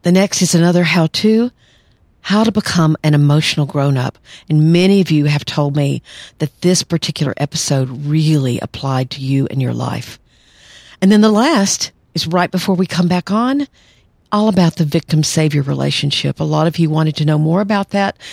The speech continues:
when I recorded the Trauma Bond podcast just a few weeks ago, so I decided to pull it back up for you.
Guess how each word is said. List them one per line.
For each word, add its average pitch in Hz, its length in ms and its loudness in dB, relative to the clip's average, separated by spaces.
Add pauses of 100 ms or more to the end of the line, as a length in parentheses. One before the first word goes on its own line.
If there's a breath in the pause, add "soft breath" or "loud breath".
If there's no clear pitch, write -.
(160 loud breath)
when 180 160 2
I 165 60 4
recorded 156 480 -2
the 151 100 -4
Trauma 165 340 0
Bond 190 380 0
podcast 196 560 -4
just - 240 -4
a 151 40 0
few 160 220 -2
weeks 180 300 -2
ago, 190 380 -2 (340 loud breath)
so - 180 -2
I 165 100 2
decided 156 600 0
to 160 80 0
pull - 220 -2
it - 80 -4
back 139 200 -4
up 143 160 -4
for 143 80 -6
you. 131 300 -8